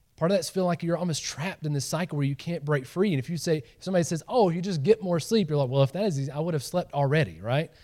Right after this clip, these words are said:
Or if you just think good thoughts, "Well, I would have thought good thoughts already. Those things would have happened,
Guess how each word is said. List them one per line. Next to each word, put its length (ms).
Or 80
if 140
you 80
just 240
think 180
good 220
thoughts, 360
"Well, 120
I 40
would 200
have 100
thought 280
good 180
thoughts 260
already. 320
Those 180
things 200
would 80
have 100
happened, 440